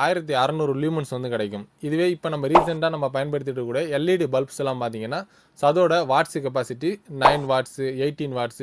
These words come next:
ட்வென்டி, ட்வென்டி டூ வாட்ஸ் வரைக்கும் இருக்கு. இதோட அவுட்புட் lumens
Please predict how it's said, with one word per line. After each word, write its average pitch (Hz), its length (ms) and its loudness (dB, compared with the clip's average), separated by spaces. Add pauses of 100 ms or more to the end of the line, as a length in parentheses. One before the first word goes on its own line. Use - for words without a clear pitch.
ட்வென்டி, 131 320 -6
ட்வென்டி 135 240 -6
டூ 127 140 0
வாட்ஸ் 120 220 -2
வரைக்கும் 117 240 -4
இருக்கு. 117 220 -4 (500)
இதோட 175 260 6 (220)
அவுட்புட் 156 420 0
lumens 160 340 -4